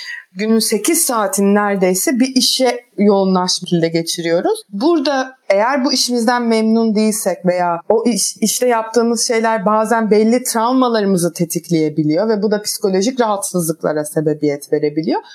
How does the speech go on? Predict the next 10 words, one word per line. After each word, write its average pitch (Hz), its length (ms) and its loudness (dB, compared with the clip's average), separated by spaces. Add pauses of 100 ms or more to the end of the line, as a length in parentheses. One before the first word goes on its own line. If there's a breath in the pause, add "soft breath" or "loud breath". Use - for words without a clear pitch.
(260 loud breath)
O 359 100 0
yüzden 339 340 -2
birazcık 285 360 -2
da - 40 -4
iş 330 260 -4
alanındaki 247 600 0
psikolojimizle 170 880 0
ilgili 160 380 0
bölüm 175 260 2
oluşturdum. 175 640 -2